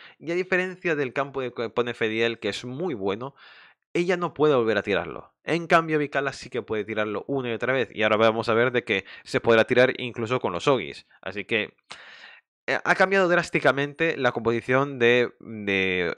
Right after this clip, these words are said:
oscuridad si queremos el campo de Vikala.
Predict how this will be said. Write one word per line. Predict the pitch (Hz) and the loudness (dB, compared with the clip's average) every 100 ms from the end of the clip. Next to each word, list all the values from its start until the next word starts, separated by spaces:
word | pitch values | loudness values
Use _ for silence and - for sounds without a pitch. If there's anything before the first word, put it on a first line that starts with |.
| - | -6
oscuridad | 117 - 113 107 127 | -8 -2 0 4 2
si | - 156 | 0 -6
queremos | 135 143 139 143 147 160 - - _ _ | -2 -2 -2 -4 -8 -10 -14 -20 _ _
el | - 113 110 | -6 -4 -2
campo | 104 120 120 | 0 0 0
de | 117 | -2
Vikala. | 98 87 90 55 | -2 -4 -6 -6